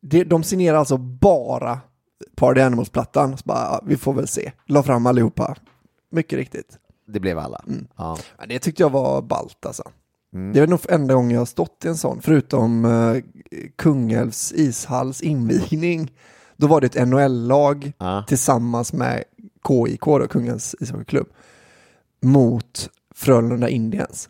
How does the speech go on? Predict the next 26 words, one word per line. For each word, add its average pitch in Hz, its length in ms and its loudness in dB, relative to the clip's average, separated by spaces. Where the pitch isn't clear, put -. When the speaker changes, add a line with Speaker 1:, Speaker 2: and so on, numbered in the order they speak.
Speaker 2:
Ja. 98 120 -2
Speaker 1:
Eller 139 120 6
Västra 131 320 0
Frölunda 131 300 0
kanske 151 220 -4
de 156 80 -2
fortfarande - 440 -10
hette - 320 -8
då. - 460 -10
Så - 160 -4
då 143 120 4
var 156 180 6
det 131 60 0
liksom 120 420 0
massa 120 840 -2
grymma, 123 460 0
N-, 123 220 -6
alltså 123 320 0
bra 160 600 2
N 143 140 0
H 135 60 2
L-svenskar 123 760 -4
m-, 131 80 -8
och - 320 -2
Kungälv 120 560 -2
mot, 117 540 0